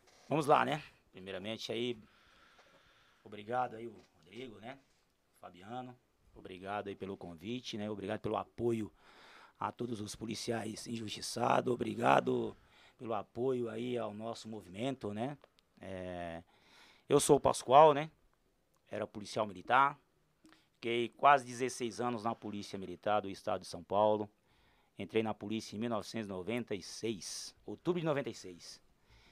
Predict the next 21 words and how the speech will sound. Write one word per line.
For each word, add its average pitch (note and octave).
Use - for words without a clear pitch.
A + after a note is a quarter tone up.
Fiquei D#3
aí C#3
quase F#3
dezesseis E3
anos, A#2+
né? B2
Quase A2+
dezesseis G#2+
anos C#3
e, F#2+
infelizmente, C#3
com A#2+
o -
passar A2+
do G#2
tempo A#2+
aí, G#2+
muito A2+
envolvimento G#2
em G2
ocorrências G#2